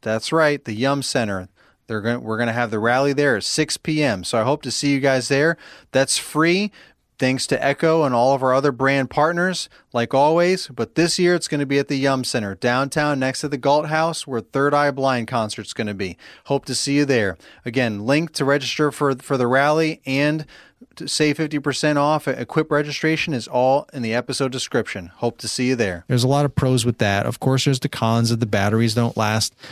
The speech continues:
you know, forever. And, and if you forget to charge them, then, you know, you're screwed. You know, if you don't have any batteries, then what? You know, like, if you, if you run out of gas, you just can go to the gas station and get more gas, right? That's not, you can't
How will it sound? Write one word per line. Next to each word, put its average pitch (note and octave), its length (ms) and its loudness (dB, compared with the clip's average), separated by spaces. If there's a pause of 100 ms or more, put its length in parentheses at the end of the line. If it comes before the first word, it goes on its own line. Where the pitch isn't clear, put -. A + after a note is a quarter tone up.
(220)
you C3 100 2
know, G#2+ 100 4
forever. G2+ 520 2
And, G#2 240 2
and G#2 280 2
if G#2+ 180 0
you G2+ 60 2
forget A2 320 0
to - 60 -8
charge G#2+ 400 0
them, A2+ 200 2
then, G#2 240 4
you A#2 100 4
know, G#2 80 4
you're G#2 140 4
screwed. G#2 460 2
You G2+ 100 4
know, G2+ 140 4
if G2+ 100 -2
you G#2 80 2
don't G#2 120 2
have A2 120 2
any A#2 100 4
batteries, G2+ 460 2
then A#2 180 2
what? F2 200 0
You F#2 100 0
know, F#2+ 180 4
like, G#2 240 2
if G2 160 -2
you, G2+ 220 2
if - 180 -2
you G#2 60 0
run A2+ 120 4
out G#2+ 100 2
of G2+ 60 -2
gas, B2+ 380 0
you A2+ 80 2
just G#2+ 300 0
can A2 160 -4
go A2 120 2
to A#2 60 2
the A2 80 0
gas G#2+ 300 2
station A#2 400 0
and A#2 180 2
get G#2+ 140 2
more A#2 180 0
gas, F2+ 440 0
right? G2+ 240 2
That's G#2 240 0
not, G#2+ 180 2
you A2 100 0
can't A2+ 320 0